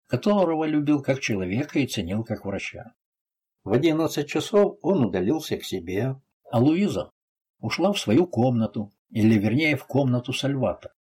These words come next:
как имела обыкновение уходить туда, когда там ее ждал юноша. Теперь, когда его уже здесь не было, тревога придала ее любви еще небывалую страстность.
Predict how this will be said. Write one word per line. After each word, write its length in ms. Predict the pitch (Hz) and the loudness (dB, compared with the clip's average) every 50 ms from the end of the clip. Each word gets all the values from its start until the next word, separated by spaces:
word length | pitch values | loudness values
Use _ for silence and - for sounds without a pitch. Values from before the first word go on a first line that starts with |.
| _ _ _ _ _ _ - | _ _ _ _ _ _ 0
как 200 | 120 110 - - | 0 2 2 4
имела 380 | 110 110 127 160 165 165 160 | 4 4 4 4 2 0 0
обыкновение 680 | 151 143 147 - - 131 127 131 139 135 131 127 120 | -2 -2 -4 -4 -2 0 0 2 2 2 2 2 2
уходить 400 | 120 117 - 135 160 202 226 - | 2 0 0 -2 0 0 -2 -2
туда, 420 | - - 104 92 98 95 92 92 92 - | 0 -2 0 0 0 0 -2 -2 -4 -4
когда 320 | 98 95 92 95 120 139 | -4 -2 0 0 0 0
там 300 | 139 - - 156 190 156 | -2 -2 -2 -4 -2 -2
ее 240 | 123 98 95 113 135 | -2 -2 -2 -2 -4
ждал 300 | 120 - 87 98 117 110 | -4 -4 -2 -2 -2 -2
юноша. 560 | 90 76 80 78 73 69 65 - - - - _ _ _ _ _ _ _ _ _ _ _ _ _ _ _ _ _ _ _ _ - | -4 -8 -10 -10 -10 -10 -10 -10 -12 -12 -14 _ _ _ _ _ _ _ _ _ _ _ _ _ _ _ _ _ _ _ _ -4
Теперь, 520 | 113 101 - 135 156 156 110 95 - _ _ | -2 0 2 2 2 2 0 -4 -10 _ _
когда 300 | - 117 110 113 147 151 | -4 -2 0 2 2 4
его 400 | 139 113 107 127 143 - - - _ | 4 4 4 4 2 0 0 -4 _
уже 300 | - 113 98 117 135 123 | -6 -2 0 2 2 2
здесь 340 | 107 101 123 127 104 - - | 2 2 2 0 0 0 0
не 180 | 127 156 180 170 | 0 0 0 0
было, 320 | 139 95 - - - _ _ _ _ _ | -2 -4 -8 -8 -10 _ _ _ _ _
тревога 600 | - 101 98 92 87 95 113 139 147 151 147 - - _ - | -4 -4 -2 -2 -2 -2 -2 -2 -2 -2 -2 -4 -6 _ 0
придала 580 | - 131 143 120 98 87 78 - 98 123 143 143 | 2 4 4 4 2 0 0 0 -2 -2 0 2
ее 280 | 123 139 139 131 113 | 4 4 6 4 4
любви 500 | 98 90 92 92 92 110 139 185 185 180 - | 2 2 0 -2 0 0 2 2 0 0 -4
еще 420 | 135 107 113 123 - - - 151 156 | -2 0 0 0 0 0 -2 -2 0
небывалую 600 | 156 156 151 165 175 170 151 110 - 85 82 80 | 0 0 2 2 2 2 2 0 0 -2 -6 -6
страстность. 760 | - - - 131 131 120 - - - 80 - - - _ | -8 -6 -4 -2 0 0 -2 -4 -8 -10 -12 -12 -16 _